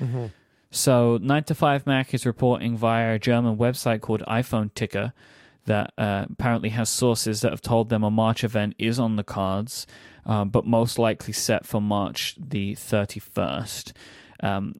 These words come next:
Speaker 2: I don't know if this report can be believed or not, but there is a lot of smoke that would suggest there is going to be something happening in spring, whether it's an event or a series of product launches.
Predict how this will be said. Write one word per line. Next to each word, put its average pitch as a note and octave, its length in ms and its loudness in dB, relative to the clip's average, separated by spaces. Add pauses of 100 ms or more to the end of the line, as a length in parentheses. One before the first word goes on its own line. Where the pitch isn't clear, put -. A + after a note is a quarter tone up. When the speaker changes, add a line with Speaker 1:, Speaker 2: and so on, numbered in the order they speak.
Speaker 2:
I A#2 200 0
don't G2 160 0
know G2 140 2
if G#2 120 -2
this A2 180 -2
report G#2+ 300 0
can A#2 160 0
be G#2+ 100 0
believed G#2+ 400 0
or G#2 100 -2
not, G2 280 -6
but G2+ 120 0
there B2 160 4
is A#2+ 140 2
a A#2+ 60 2
lot A2+ 260 2
of A2 80 -4
smoke - 480 0
that - 160 0
would A#2 140 -2
suggest G#2+ 500 -2
there G#2 240 0
is G#2 220 -4
going A2 320 0
to - 100 -4
be G#2 140 -2
something A2 540 -2
happening G2+ 600 -4 (340)
in G#2 140 -4
spring, G2+ 460 -2
whether G#2 240 -2
it's G#2+ 160 -6
an A#2 60 0
event G2+ 380 -2
or G#2+ 160 2
a G#2 60 -2
series G2+ 420 -2
of G2+ 140 -6
product G2+ 380 -2
launches. - 520 -6